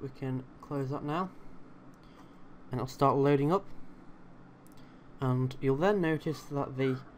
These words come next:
Windows Start button then appears. So, um, we click on, we still have the option of going to the Windows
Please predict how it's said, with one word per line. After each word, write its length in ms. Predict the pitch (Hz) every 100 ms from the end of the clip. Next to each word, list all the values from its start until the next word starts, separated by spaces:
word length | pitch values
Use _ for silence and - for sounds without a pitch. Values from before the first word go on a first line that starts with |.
| - - - -
Windows 520 | - 139 135 131 127 -
Start 420 | - - 131 131 127
button 340 | 127 - 127 - - - -
then 120 | 120
appears. 540 | 117 - 160 131 120 - - - - - - - - - - - - - - - - - - - - - - - - - - - - - - - - -
So, 440 | - 147 139 139
um, 420 | 139 139 139 139 135 - - - - 135
we 80 |
click 200 | 127 -
on, 240 | 143 143 131 - - - - - - - - - - - -
we 100 | 143
still 220 | 135 160
have 120 | 151 135
the 80 |
option 280 | 147 - 156
of 160 | 147 127
going 260 | 147 143 139
to 100 | 151
the 200 | 135 135
Windows 760 | 135 139 147 143 147 135 131